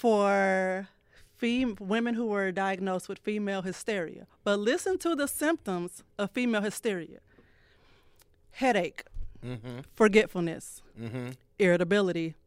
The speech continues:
Speaker 2: Mm-hmm.
Speaker 1: insomnia, writing cramps, hot flashes, excessive vaginal bleeding, heaviness in the limbs, usage of coarse language, severe cramping,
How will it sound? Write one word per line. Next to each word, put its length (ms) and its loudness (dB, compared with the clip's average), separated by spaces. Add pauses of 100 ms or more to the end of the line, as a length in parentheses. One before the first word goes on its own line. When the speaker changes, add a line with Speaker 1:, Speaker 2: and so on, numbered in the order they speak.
(180)
Speaker 2:
Mm-hmm. 100 -4
Speaker 1:
insomnia, 800 4 (360)
writing 560 4
cramps, 680 -6 (260)
hot 260 -2
flashes, 800 -2 (160)
excessive 600 0
vaginal 460 2
bleeding, 540 0 (420)
heaviness 480 4
in 140 2
the 80 4
limbs, 640 2 (460)
usage 580 6
of 180 -2
coarse 380 2
language, 580 -2 (400)
severe 480 4
cramping, 640 0